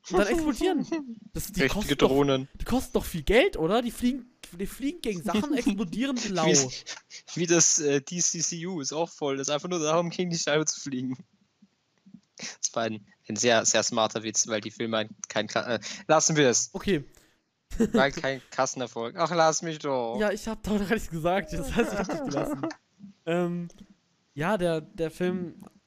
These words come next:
Speaker 1: äh, ja, wie gesagt, Tom Hardy, m, scheint, mag nicht so wirklich funktionieren. So, die, die Story ist total bescheuert.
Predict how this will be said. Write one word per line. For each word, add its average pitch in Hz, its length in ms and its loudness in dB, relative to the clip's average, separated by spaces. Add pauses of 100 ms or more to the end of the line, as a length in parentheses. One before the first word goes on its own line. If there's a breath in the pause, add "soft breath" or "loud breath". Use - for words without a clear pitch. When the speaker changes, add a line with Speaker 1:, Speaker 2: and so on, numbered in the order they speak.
(380)
Speaker 1:
äh, - 120 -8
ja, 165 120 -6
wie 170 60 -6
gesagt, 165 240 0
Tom 170 180 -2
Hardy, 214 380 2
m, 170 440 -6
scheint, 196 440 -8
mag 156 220 -12
nicht 202 100 -8
so 190 100 -8
wirklich 190 180 -10
funktionieren. 190 840 -6 (300)
So, 165 140 -2
die, 156 520 -8 (1160)
die - 60 -12
Story 175 380 0
ist 175 100 -6
total 180 240 -4
bescheuert. 180 680 0